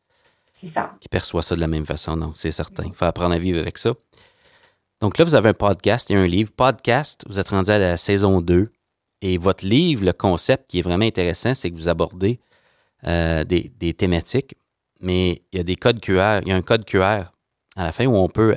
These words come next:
Speaker 2: aller écouter un épisode. C'est ça ? Voulez-vous nous parler de ce concept-là ? Je sais pas, Laura, de ton côté. Euh,
Speaker 1: Oui, bah, en fait, euh, c'est ça. On avait, on, on a, euh, pris l'initiative de, d'écrire un ouvrage qui était en lien avec le podcast.
Speaker 2: Oui.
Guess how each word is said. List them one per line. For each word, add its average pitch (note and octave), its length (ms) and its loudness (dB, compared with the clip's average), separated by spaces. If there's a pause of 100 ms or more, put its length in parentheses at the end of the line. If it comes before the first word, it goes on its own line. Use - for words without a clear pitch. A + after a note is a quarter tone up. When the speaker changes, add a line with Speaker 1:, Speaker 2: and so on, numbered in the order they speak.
Speaker 2:
aller F#2+ 180 0
écouter B2+ 380 -4
un G2 120 0
épisode. F2+ 460 0
C'est F2+ 120 -4
ça ? D3 160 0
Voulez-vous A#2 300 0
nous F#3 80 0
parler C#3 280 2
de C3 200 2 (460)
ce - 100 -18
concept-là ? - 600 0 (200)
Je - 80 -20
sais - 80 0
pas, C#3 160 4
Laura, A#2 300 4
de - 60 -8
ton G#2 140 0
côté. G2+ 400 0 (600)
Euh, G2 60 -4 (460)
Speaker 1:
Oui, D4 360 4
bah, A3 200 6
en A3+ 100 4
fait, C#4 300 0
euh, A3+ 280 6
c'est A#3+ 100 -6
ça. G#3+ 260 2
On G#3 40 -6
avait, G#3+ 400 0
on, G#3+ 60 4
on F#3 460 -2
a, A3+ 320 4
euh, F#3 340 0
pris - 200 -12
l'initiative A#3 760 -2
de, F#3 280 0
d'écrire G#3 440 -2
un G3 100 -2
ouvrage G3 440 2
qui - 100 -10
était D#3+ 120 -4
en F#3 140 0
lien F#3 320 0
avec G3+ 420 -2
le F#3 100 -8
podcast. F#3+ 540 -2
Speaker 2:
Oui. A#2 160 4